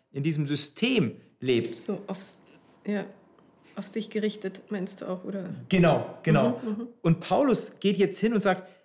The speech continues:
Speaker 1: davon soll nicht mal die Rede sein. Warum ist denn Paulus da so vehement? Äh, entspann dich, Paulus. Äh,
Speaker 2: <laughs>
Speaker 1: wir haben's verstanden. Warum musst du jetzt noch so ein, so ein Ausrufezeichen dahinter setzen?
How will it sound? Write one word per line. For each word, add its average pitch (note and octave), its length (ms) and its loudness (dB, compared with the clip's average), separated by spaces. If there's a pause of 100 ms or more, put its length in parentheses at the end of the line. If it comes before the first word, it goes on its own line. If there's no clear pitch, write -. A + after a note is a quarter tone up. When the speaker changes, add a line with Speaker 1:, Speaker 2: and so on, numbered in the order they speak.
(140)
Speaker 1:
davon G3 380 2
soll F#3 200 6
nicht G3 400 2
mal E3+ 180 2
die C#3+ 140 0
Rede F3 280 0
sein. B2 200 0
Warum C#3+ 180 -2
ist E3 180 -6
denn D3+ 340 -4
Paulus E3+ 340 -2
da D#3+ 100 -2
so D3 160 -4
vehement? C#3+ 460 -4 (400)
Äh, - 420 -16 (840)
entspann D#3+ 440 2
dich, A3 120 -2
Paulus. G#3+ 460 2
Äh, - 20 0
Speaker 2:
<laughs> F3 720 4
Speaker 1:
wir D3+ 140 6
haben's G#3 160 4
verstanden. G3 400 4
Warum F#3+ 180 4
musst G3+ 260 2
du B3 40 2
jetzt A#3+ 120 2
noch G3 80 4
so A3+ 300 2
ein, F#3+ 340 4 (140)
so F#3 240 0
ein G3+ 100 4
Ausrufezeichen F3 840 0
dahinter C3 300 -4
setzen? - 340 -12